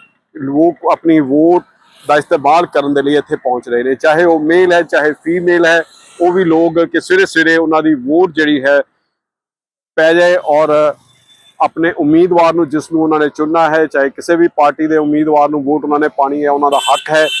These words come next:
ਉਹ ਵੋਟ ਪਾਉਣ ਦੇ ਲਈ ਘਰੋਂ ਨਿਕਲ ਚੁੱਕੇ ਨੇ ਔਰ ਆਪਣੀ ਵੋਟ ਜਿਹੜੀ ਹੈ ਪਾ ਕੇ ਆਪਣੇ ਕੰਮਕਾਰ ਤੇ ਲਈ ਰਵਾਨਾ ਹੋ ਰਹੇ ਨੇ। ਤੁਸੀਂ ਤਸਵੀਰਾਂ ਦੇਖ ਰਹੇ ਹੋ ਗੋਲਵਾੜ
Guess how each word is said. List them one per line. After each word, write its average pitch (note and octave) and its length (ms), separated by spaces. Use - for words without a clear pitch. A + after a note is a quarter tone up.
ਉਹ E3 240
ਵੋਟ E3+ 140
ਪਾਉਣ D3+ 240
ਦੇ D3 100
ਲਈ C3+ 140
ਘਰੋਂ C3+ 360
ਨਿਕਲ C#3 220
ਚੁੱਕੇ B2 320
ਨੇ A#2+ 120
ਔਰ E3 100
ਆਪਣੀ D#3+ 420
ਵੋਟ E3+ 440
ਜਿਹੜੀ D3+ 300
ਹੈ C#3+ 180
ਪਾ D#3+ 220
ਕੇ D3+ 320
ਆਪਣੇ D3 340
ਕੰਮਕਾਰ D3 480
ਤੇ C3+ 240
ਲਈ D#3 200
ਰਵਾਨਾ C#3 340
ਹੋ A2 160
ਰਹੇ A2 120
ਨੇ। A#2 100
ਤੁਸੀਂ E3 260
ਤਸਵੀਰਾਂ F#3+ 440
ਦੇਖ E3+ 220
ਰਹੇ F3 100
ਹੋ E3+ 140
ਗੋਲਵਾੜ D#3+ 540